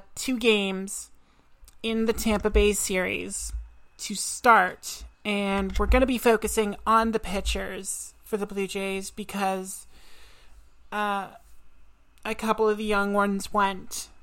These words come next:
and there are things to say about both of them. And, you know, the more we focus on them,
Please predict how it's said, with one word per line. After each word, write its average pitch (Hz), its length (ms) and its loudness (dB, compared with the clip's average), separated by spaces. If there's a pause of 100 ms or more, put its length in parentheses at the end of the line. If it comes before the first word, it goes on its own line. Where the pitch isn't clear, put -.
(180)
and 190 580 -6 (160)
there 196 300 -2
are 202 60 -2
things 196 300 -6
to - 80 -12
say 190 220 -6
about 190 360 -6
both 185 280 -4
of 185 60 -12
them. 196 380 -8 (1160)
And, 190 920 -4 (580)
you 214 160 -2
know, 185 260 -2 (160)
the 214 80 -2
more 202 220 4
we 208 100 4
focus 202 360 -4
on 202 200 2
them, 214 560 2